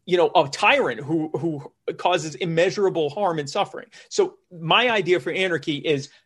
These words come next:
we move closer. We, we, we recognize that the ideal is no coercion at all. And we move as far towards that as possible, working with anyone who recognizes that –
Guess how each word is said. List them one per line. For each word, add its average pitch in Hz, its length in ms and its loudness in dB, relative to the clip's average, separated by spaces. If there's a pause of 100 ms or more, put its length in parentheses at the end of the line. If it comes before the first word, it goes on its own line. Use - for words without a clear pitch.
(120)
we 220 160 0
move 220 260 -2
closer. 226 400 2
We, 202 240 -4
we, 185 280 -6
we 170 280 -8
recognize 220 520 0
that 185 120 0
the 170 160 -4
ideal 165 680 2 (200)
is 151 240 2
no 185 200 4
coercion 170 720 0 (120)
at 147 140 6
all. 151 360 -2 (460)
And 180 100 2
we 185 120 0
move 190 200 -2
as 180 140 2
far 226 320 0
towards 202 320 0
that 175 120 2
as 220 80 -4
possible, 196 560 -2 (120)
working 196 440 0
with 185 200 4 (120)
anyone 202 520 2
who 156 220 -4
recognizes 139 920 -2 (220)
that – 143 480 2